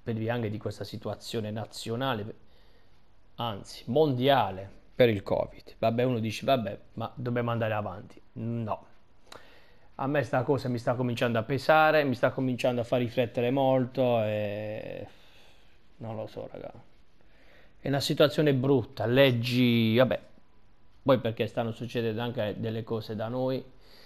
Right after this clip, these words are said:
in azienda e, vabbè. Mm, ci sono troppi casi positivi in giro, ragazzi, troppi, troppi. A me, boh, poi, poi ho detto, "Vabbè, stacco il cervello, mi vedo la Juve."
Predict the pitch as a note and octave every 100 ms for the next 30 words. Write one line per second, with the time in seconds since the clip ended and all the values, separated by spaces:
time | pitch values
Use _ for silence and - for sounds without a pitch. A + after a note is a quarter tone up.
0 | - - - - A#2+ A2+ A#2+ A#2 A#2 A#2+
1 | A2 G#2+ G#2+ G#2+ G#2+ G#2 G2+ G2+ G#2 G2
2 | G2 F#2+ - - - - - - - -
3 | A#2 A2+ - - - - - - - -
4 | - - - - - - - - - -
5 | F2 - - - - - B2+ E3 C#3+ E3+
6 | - C#3 C#3+ A#2+ C3 C3 C3 A#2 A2 G#2+
7 | G#2 G2 G2 F2 D#2+ - - B2+ F2 -
8 | G2+ A#2 F#2 A2+ A#2+ A#2+ A2 G#2+ G#2+ A#2+
9 | - - - - G#2 - - - B2 A2
10 | G#2 A2 G#2 B2+ A2 G#2+ - A#2 C#3 A#2
11 | C#3+ D3+ D3+ A2 A2 A#2+ A2+ A#2+ C3 D3
12 | B2 F#2+